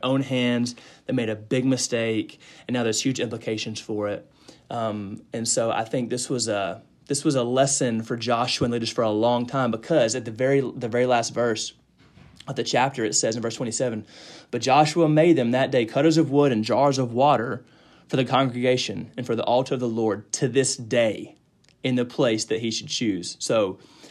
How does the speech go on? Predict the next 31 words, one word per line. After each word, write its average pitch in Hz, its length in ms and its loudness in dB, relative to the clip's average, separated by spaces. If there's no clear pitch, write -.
these 147 160 0
people 139 200 4
were 113 100 0
servants 147 440 2
for 139 40 0
the 123 60 -4
people 135 220 2
of 120 80 -2
Israel, 123 500 0
but 120 280 -2
whenever 135 200 2
this 139 120 0
was 131 80 -4
being 123 240 0
written, 123 200 0
it 113 60 -2
said, 113 160 -2
"Hey, 117 140 0
listen," 113 420 -2
and 131 100 2
they're 135 80 4
still 143 220 4
with 131 100 4
us 120 120 0
today. 107 400 -2
So 120 160 -6
this 151 260 0
was 147 120 0
a 113 80 0
constant 139 580 -2
reminder 113 920 0